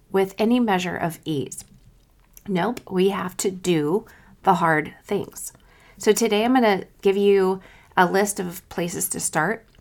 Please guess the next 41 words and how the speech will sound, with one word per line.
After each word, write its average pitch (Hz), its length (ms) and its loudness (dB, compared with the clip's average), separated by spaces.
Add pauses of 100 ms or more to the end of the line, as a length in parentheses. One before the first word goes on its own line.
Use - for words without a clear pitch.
(240)
tell 190 140 2
you 190 100 2
how 185 140 0
you 185 140 0
can 175 220 -4
modify 175 520 2
them 170 280 -4
to 196 120 -6
your 175 120 0
current 185 440 2
level 185 680 2
in 196 120 0
order 170 300 -2
to 170 60 -8
get 156 140 -8
going. 160 400 -2 (400)
I'm - 200 -4
also 269 320 2
going 247 260 0
to 240 200 -2 (420)
challenge 262 360 2
you 190 200 0
on 175 100 0
how 196 200 2
to 240 80 2
get 247 160 -2
your 180 300 -2 (260)
mindset 190 720 0
into 262 420 0
a 254 60 -2
place 190 580 -4
that - 260 -8
really 233 340 0
helps 180 400 -4
you 165 120 -4
to 170 160 -12
take 151 320 -10
action, 214 520 -6 (320)
because 202 280 2
there's, 220 260 0
right, 190 260 -2